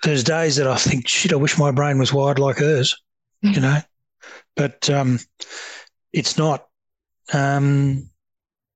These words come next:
Speaker 1: but that just shows, I suppose, the different nature of everyone who does every one of those frontline first responder jobs that, um, everyone's different. Everyone handles stuff different.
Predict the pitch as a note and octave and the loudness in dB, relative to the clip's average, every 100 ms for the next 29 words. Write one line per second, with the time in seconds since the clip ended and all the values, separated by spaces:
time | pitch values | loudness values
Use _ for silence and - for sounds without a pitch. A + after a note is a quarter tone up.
0 | _ _ - C#3+ D3+ C3+ C#3+ - D3 C#3+ | _ _ -8 -4 -2 -2 -2 0 0 0
1 | C#3 - C#3+ C3 - C#3+ C#3+ C#3 B2 C#3 | 0 0 -2 -2 -2 0 0 0 0 -2
2 | A#2+ C#3 D3 C#3 C#3 D3 D3 C#3+ C3 - | -2 -2 0 0 0 0 0 0 -2 -8
3 | - - - - D3 C#3+ C#3 B2 C3 C3 | -8 -8 -4 -2 0 0 0 0 0 0
4 | C#3 B2 - - - D3+ D3 C#3+ C#3 C3 | 0 0 -2 -6 -6 -2 0 0 0 0
5 | C3 B2 - C#3+ C3 C3 C3+ C3+ A#2+ - | 0 -2 -4 -2 0 2 2 0 -4 -6
6 | - - - - D3 - - - C#3 B2+ | -10 -10 -6 -2 0 0 -2 -2 0 0
7 | A#2+ B2+ C#3 C3+ A#2+ - - D3+ - _ | 0 0 0 0 -2 -4 -2 -4 -4 _
8 | - - - - - - _ _ D#3 C#3 | -18 -14 -12 -12 -14 -20 _ _ -2 0
9 | C3+ C3+ B2+ - - _ _ _ - C#3+ | 2 0 -2 -10 -20 _ _ _ -4 0
10 | D3 C#3+ A#2+ C#3+ - D3 C3 C3+ C#3+ B2+ | 2 2 0 -2 -2 -2 0 2 0 0
11 | C#3 C#3 C3+ - C3+ - C3+ D3+ C3+ | 0 0 -2 -2 -4 -4 -4 -2 -4